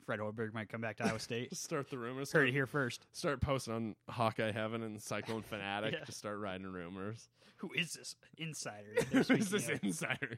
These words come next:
Speaker 2: guy? <laughs> Uh, uh, yeah, that's basically, I mean, that's,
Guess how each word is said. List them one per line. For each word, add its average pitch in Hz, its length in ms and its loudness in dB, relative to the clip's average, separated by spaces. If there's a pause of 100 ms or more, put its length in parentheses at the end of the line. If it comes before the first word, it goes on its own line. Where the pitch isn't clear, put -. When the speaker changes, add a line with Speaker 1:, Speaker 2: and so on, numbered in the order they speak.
Speaker 2:
guy? 113 240 -6
<laughs> 156 60 -8 (1120)
Uh, 85 880 -10
uh, 85 600 -4 (800)
yeah, 160 180 6
that's 135 260 -2
basically, 90 600 -6 (140)
I 87 40 -10
mean, 87 140 -8
that's, 85 380 -14